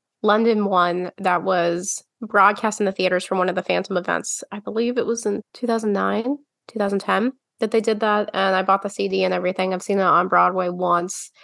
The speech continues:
and then a local theater several times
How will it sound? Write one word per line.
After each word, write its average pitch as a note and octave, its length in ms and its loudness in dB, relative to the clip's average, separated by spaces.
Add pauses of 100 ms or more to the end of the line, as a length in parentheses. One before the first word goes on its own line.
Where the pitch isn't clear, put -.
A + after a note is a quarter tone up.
(260)
and G3 300 -2
then F3 360 -2
a E3+ 200 0
local G3+ 320 -2
theater F3 400 -2
several F3+ 280 -2
times F3 480 -4